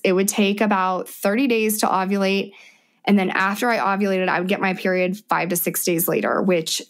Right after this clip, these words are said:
obviously is not enough time for fertilization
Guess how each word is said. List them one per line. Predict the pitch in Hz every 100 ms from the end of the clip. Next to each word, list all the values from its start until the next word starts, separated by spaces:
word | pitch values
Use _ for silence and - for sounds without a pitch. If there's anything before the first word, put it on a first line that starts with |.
| -
obviously | 185 190 190 208
is | 190 180
not | 180 170
enough | 175 165
time | - 170 160 165
for | 175
fertilization | 165 180 170 175 165 185 170 170 185 -